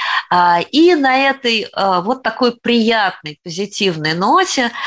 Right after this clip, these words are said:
а, мы с вами прощаемся. Мы с вами услышимся через неделю, где продолжим разговор о пути сотрудника, о его жизни в компании.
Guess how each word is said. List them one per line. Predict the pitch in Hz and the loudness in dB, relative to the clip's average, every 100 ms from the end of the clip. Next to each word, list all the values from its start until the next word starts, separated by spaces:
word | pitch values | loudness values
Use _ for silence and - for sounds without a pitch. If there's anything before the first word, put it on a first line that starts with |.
| - | -8
а, | - 190 170 | -2 0 0
мы | 160 294 | 0 0
с | 285 233 | 0 -2
вами | 233 214 | -4 -4
прощаемся. | 208 269 - - 233 170 165 180 - 220 233 _ _ - - - - | -6 -2 0 0 0 -2 -4 -10 -10 -10 -12 _ _ -18 -14 -14 -4
Мы | 208 | -2
с | - | 0
вами | 262 277 | -2 -2
услышимся | 294 - 269 320 - 247 - 214 | -4 -2 0 0 0 -4 -4 -4
через | - - 240 269 247 208 | -2 0 2 2 0 -2
неделю, | 220 233 170 160 160 160 196 233 - - - - | 0 2 2 2 2 2 -2 -4 -10 -10 -8 -6
где | 147 196 | -2 0
продолжим | 311 320 294 175 208 269 214 180 | 0 -2 -2 0 0 0 -4 -4
разговор | 180 175 151 156 147 147 196 220 233 _ _ _ | -4 -4 -4 -2 -2 0 0 0 -2 _ _ _
о | 170 220 | -2 -2
пути | - 175 - 202 190 | -2 -6 -4 -2 -2
сотрудника, | - - 139 135 175 214 202 185 143 | -2 -4 -4 0 0 0 -2 -4 -2
о | |
его | 143 147 151 | -4 -4 -6
жизни | - 151 180 175 180 - | -2 0 -2 -2 -4 -4
в | - | -8
компании. | - 151 151 160 147 135 131 | -6 -6 -4 -2 -2 -4 -8